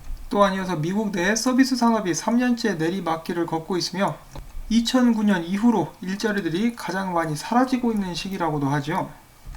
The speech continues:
몇몇 뉴스의 겉면을 보면은 계속해서 미국 내 실업률이 낮아지고 있다라고 하는데요. 사실 그것도 제대로 된 정보가 아니라고 합니다.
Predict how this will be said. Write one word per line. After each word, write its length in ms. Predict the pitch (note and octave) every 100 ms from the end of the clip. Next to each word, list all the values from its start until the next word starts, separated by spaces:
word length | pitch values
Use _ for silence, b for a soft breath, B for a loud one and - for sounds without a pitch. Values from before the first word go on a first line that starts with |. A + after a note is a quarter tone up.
| - -
몇몇 320 | G3 A#3 B3+
뉴스의 420 | G3+ G#3+ - A#3 A3+
겉면을 560 | F3 F#3+ A3 A3+ A3+
보면은 420 | G#3 F#3+ G#3+ F3
계속해서 440 | D#3 F3 G3+ G3+ E3+
미국 260 | F3 F3+
내 140 | G3+ F3+
실업률이 640 | - A#3 A3 F3+ A#3 C#4 - -
낮아지고 600 | - D3 F3+ A3+ C4+ C4+
있다라고 460 | A#3+ - G3+ G3 F#3
하는데요. 540 | G3 G#3 E3+ G#3 F3 - -
사실 380 | - A3+ B3+
그것도 600 | A#3 F3 E3+ F3+ A3+ D#4 - - -
제대로 340 | - F3 G3+
된 200 | F#3+ F#3+
정보가 640 | F#3 F3 F3 D#3+ F3 G3+ D3+
아니라고 400 | D#3 F3 E3 D#3+
합니다. 440 | F#3 F3 E3 D#3+